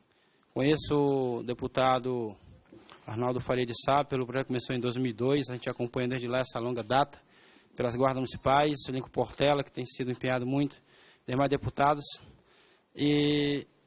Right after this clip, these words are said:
quero deixar somente aqui, é,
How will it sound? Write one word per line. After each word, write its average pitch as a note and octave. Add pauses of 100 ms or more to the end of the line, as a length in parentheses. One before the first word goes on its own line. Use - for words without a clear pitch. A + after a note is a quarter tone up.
(140)
quero G3+
deixar F#3
somente E3+
aqui, E3+ (640)
é, B2